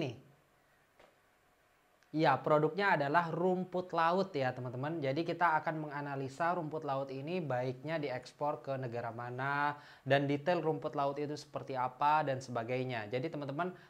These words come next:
harus tonton sampai detail ya, sampai akhir video ini supaya teman-teman nggak salah paham soal riset atau analisa ekspor dari rumput laut itu sendiri.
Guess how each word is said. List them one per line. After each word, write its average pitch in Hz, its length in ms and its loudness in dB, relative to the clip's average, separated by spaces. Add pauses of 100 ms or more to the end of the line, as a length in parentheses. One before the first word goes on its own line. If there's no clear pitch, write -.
(120)
harus 160 480 0
tonton 160 480 -2
sampai 147 720 -4
detail 156 400 0
ya, 127 160 -2
sampai 156 640 -2
akhir 151 560 -2
video 139 320 -2
ini 139 320 -4 (240)
supaya 160 400 0
teman-teman 170 400 -2
nggak 135 160 -2
salah 143 320 -4
paham 151 560 -2 (340)
soal 156 640 0
riset 156 500 -2
atau 143 240 -2
analisa 139 640 -4
ekspor 143 560 -2
dari 131 240 0
rumput 127 400 -8
laut 120 220 -4
itu 120 100 -10
sendiri. 123 560 0